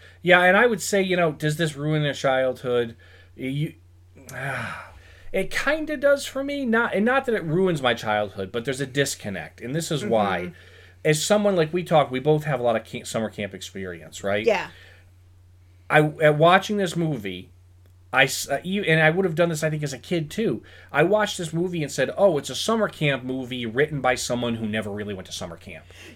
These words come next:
Speaker 2: Yes.
Speaker 1: It's written by, "This is what I think summer camp
Speaker 2: Yes.
Speaker 1: is supposed to be." <laughs>
Speaker 2: You're right.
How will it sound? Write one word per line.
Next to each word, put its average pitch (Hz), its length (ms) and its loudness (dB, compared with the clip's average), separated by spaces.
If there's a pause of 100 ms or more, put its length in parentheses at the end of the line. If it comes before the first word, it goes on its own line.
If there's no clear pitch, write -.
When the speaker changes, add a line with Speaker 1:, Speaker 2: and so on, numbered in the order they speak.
Speaker 2:
Yes. 240 560 6
Speaker 1:
It's 135 180 0
written 156 420 4
by, 139 220 6
"This 147 260 0
is 143 120 -2
what 139 160 4
I 123 100 4
think 135 260 -4
summer 127 280 2
camp 175 100 -10
Speaker 2:
Yes. - 360 4
Speaker 1:
is - 60 -2
supposed - 280 -2
to 107 80 -4
be." 127 400 -6
<laughs> - 40 -14
Speaker 2:
You're 220 220 0
right. 196 460 2